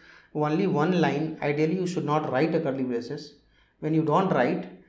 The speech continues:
then this will be resolved at the runtime. Okay, uh, I don't have to write this.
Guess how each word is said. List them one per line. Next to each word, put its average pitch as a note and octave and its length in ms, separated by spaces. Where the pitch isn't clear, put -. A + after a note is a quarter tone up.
then G3+ 300
this F3 200
will E3 100
be E3+ 140
resolved C#3 520
at C#3 140
the D3 60
runtime. B2+ 520
Okay, F3+ 380
uh, D2 640
I D#3+ 120
don't E3+ 160
have D#3+ 220
to C#3+ 60
write B2+ 300
this. - 360